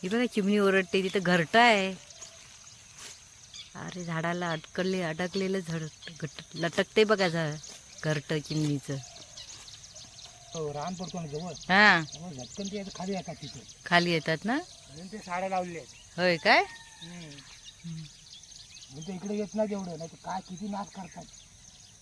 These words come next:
Speaker 1: हा, म्हणजे तिकडे साड्या बांधल्यामुळे ते येत
Speaker 2: ते
Speaker 1: नाही.
Speaker 2: इकडे पुढं येत नाही.
Speaker 1: हा.
Speaker 2: आणि आता ही बावली केलेली आहे तशी.
Speaker 1: होय.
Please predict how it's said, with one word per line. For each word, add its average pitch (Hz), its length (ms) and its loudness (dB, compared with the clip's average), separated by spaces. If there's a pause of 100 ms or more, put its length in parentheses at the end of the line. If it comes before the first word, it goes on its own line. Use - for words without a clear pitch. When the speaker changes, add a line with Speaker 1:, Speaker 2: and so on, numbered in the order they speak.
(360)
Speaker 1:
हा, 156 560 0
म्हणजे 165 260 -4
तिकडे 208 360 4
साड्या 202 340 10
बांधल्यामुळे 202 680 6 (100)
ते 196 300 2
येत 190 160 4
Speaker 2:
ते 196 80 -10
Speaker 1:
नाही. 165 140 2
Speaker 2:
इकडे 202 120 -6
पुढं 202 240 -8
येत 208 200 -6
नाही. 180 200 -6 (140)
Speaker 1:
हा. 165 500 6 (1040)
Speaker 2:
आणि 160 100 -14
आता 180 160 -10
ही 214 120 -8
बावली 202 320 -2
केलेली 208 300 -6
आहे 180 180 -8
तशी. 165 280 -12 (100)
Speaker 1:
होय. 180 420 10